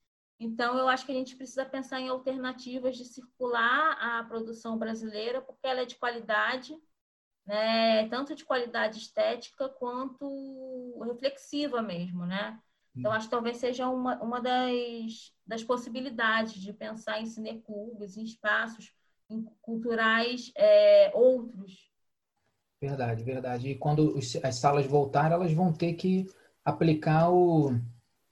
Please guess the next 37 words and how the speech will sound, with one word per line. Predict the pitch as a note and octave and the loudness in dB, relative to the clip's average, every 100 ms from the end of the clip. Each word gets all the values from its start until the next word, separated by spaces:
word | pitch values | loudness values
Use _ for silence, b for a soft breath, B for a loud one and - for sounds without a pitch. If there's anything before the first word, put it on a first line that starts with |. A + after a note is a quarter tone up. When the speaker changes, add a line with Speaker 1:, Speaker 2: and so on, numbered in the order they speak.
| _ - | _ 0
Speaker 2:
uma | D3+ C#3 | 2 2
política | - C3 D3 - D3+ | 0 0 0 2 2
do | |
capital | C#3 C#3+ - - D3 | 2 -2 0 4 6
mais | E3 F#3 | 6 2
forte | - E3+ D#3+ | 4 2 4
ainda, | F3+ F#3 | 0 0
porque | G3 | 2
elas | G#3 G#3 | 2 2
vão | G#3+ | -2
precisar | - G3+ F#3+ | -4 -2 0
de | G3+ | 2
dinheiro | G#3 G3+ G3+ A3 | 4 6 6 4
a | G#3+ | 4
cu-, | G#3 F3+ | 4 4
a | E3 | 2
curtíssimo | - - - F3+ F#3+ F#3 | 0 0 0 2 4 6
prazo, | D#3 E3+ C#3+ | 6 6 4
né? | C#3 C#3 B2+ - | -2 -2 -6 -2
Então, | A#2+ A#2+ B2+ C3+ C#3+ | -2 0 2 2 0
Speaker 1:
Uhum. | - G#3+ - - | -6 -12 -12 -6
Speaker 2:
é, | B2+ | -4
infelizmente, | C#3 - C#3+ B2+ C3 C#3 D3+ D#3+ | -2 2 2 2 0 0 4 6
é, | D#3+ | 6
ca-, | D#3+ D#3 C#3 | 6 4 4
a | C3+ | 2
gente | C#3 D#3 | 0 -2
vai | C3 C3+ C#3 B2 | 2 4 4 0
ver | A#2+ C3+ D3 C#3 | -2 2 4 4
essa | B2+ - | 2 2
ocupação | C3+ - C#3 B2 C#3+ C#3+ | 0 2 0 2 0 -2
de | - | -2
tela | - C3+ C#3 C3 | 0 2 4 2
de | A#2+ | 0
filmes | A#2 C3+ C3 A#2+ | -2 -4 -2 0
mais | B2+ - | -2 -2
comerciais | B2 B2+ - C3 C3+ D3+ - | -4 -4 -2 0 2 2 -2